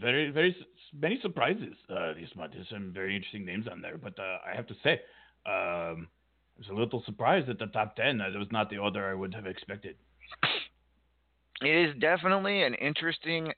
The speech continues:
Speaker 2: top twenty-five to finish in. Like you said, there are quite a few names on there you wouldn't, don't normally see. Starlight, Simply the Best,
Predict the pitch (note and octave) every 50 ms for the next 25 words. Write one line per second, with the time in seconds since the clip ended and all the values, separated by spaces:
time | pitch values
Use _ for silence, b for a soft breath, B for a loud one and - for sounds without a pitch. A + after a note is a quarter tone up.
0 | - - D3+ C3+ C#3 C3 A#2 - D3 C3 C3 C3 - - A2+ A2+ G#2 G#2 F2+ G2
1 | G2+ G2 - G2 F#2+ F#2 F#2 - - F#2+ G2 F#2+ F#2+ F#2+ D#2 E2 A2 G#2+ - G#2
2 | A2 - - G2+ F#2+ F2+ F2+ F2+ F#2 G2 G2+ G2+ G2+ F#2+ - - G2+ G2+ A2 G#2+
3 | G2 - G2+ G#2 A2 A2+ A#2+ B2+ B2 A2 A2 G#2 G#2 G#2 G#2 G#2 G#2 G#2 G2+ G2+
4 | G#2+ - - G#2+ G#2+ A2 - - G#2+ A2+ A2 A2 A2+ G#2+ G#2 G#2+ - - C#3+ D#3
5 | D3 G#2 F2 - - - F#2+ G2+ G#2 A2+ A#2 B2 C#3+ E3+ - - _ - - G2
6 | F#2 F#2+ G#2+ G#2+ G#2 G2 G#2 G#2 A2 C3+ E3+ E3+